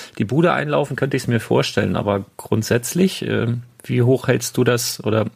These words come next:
hältst du es für wahrscheinlich, dass das eine Gitarren-, also wir könnten ja noch eine Les Paul dazu nehmen oder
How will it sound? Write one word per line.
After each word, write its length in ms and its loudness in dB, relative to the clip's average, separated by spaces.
hältst 220 -4
du 40 2
es 80 -4
für 120 2
wahrscheinlich, 380 0
dass 180 0
das 220 -2
eine 260 -2
Gitarren-, 520 -4
also 240 -4
wir 120 -14
könnten 220 -4
ja 60 2
noch 80 2
eine 100 2
Les 220 -2
Paul 260 2
dazu 320 0
nehmen 260 4
oder 320 -6